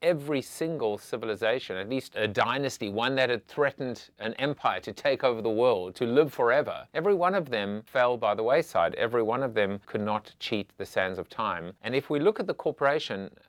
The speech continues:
how young is the corporation? Hundred and twenty years, hundred and fifty years in its existing form. But we all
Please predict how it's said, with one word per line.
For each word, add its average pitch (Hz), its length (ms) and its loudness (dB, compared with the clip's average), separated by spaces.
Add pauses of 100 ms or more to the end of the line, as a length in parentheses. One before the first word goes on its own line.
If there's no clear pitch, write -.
(120)
how 147 200 -6
young 139 320 0
is 101 160 -8
the 104 80 -12
corporation? 95 680 -4
Hundred 113 340 -6
and 120 80 -8
twenty 110 380 -2
years, 110 240 2
hundred 110 300 -2
and 110 80 -8
fifty - 300 -10
years 110 480 0
in 156 140 0
its 175 160 -4
existing 143 460 -4
form. 127 260 0
But 127 100 6
we 156 220 2
all 226 480 2